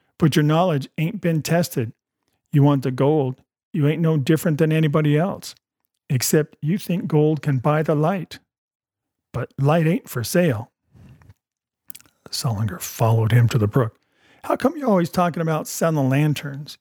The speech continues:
You're always wanting to sell lanterns to people. Make 'em and sell 'em." Ben dipped the plates into the brook. As he rinsed, he said,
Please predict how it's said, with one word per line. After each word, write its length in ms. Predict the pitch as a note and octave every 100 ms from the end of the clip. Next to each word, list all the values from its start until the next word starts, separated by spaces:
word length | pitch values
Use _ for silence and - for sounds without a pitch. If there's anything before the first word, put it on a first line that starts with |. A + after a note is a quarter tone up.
| _
You're 200 | - G#3
always 320 | B3 D3+ A#2
wanting 260 | C#3 E3 C#3+
to 60 |
sell 380 | A#2+ - C#3+ D#3+
lanterns 500 | C3+ A#2+ A#2 C3+ A#2
to 120 | - A2
people. 560 | - A#2+ A#2+ G#2 - _ _
Make 260 | D3 D#3 D#3+
'em 200 | D#3+ D#3
and 160 | A#2 -
sell 300 | - C#3+ A2+
'em." 200 | G2+ _ _ _ _ _ _ _ _ _ _ _
Ben 200 | C3 A#2+
dipped 240 | A2+ B2 -
the 80 |
plates 400 | A#2 - C3+ B2
into 160 | C3 A#2+
the 60 | A2+
brook. 340 | C3+ B2 - - _ _
As 140 | C3 A#2+
he 100 | B2
rinsed, 400 | C#3+ D3+ A#2+ -
he 100 | -
said, 340 | C#3 A#2+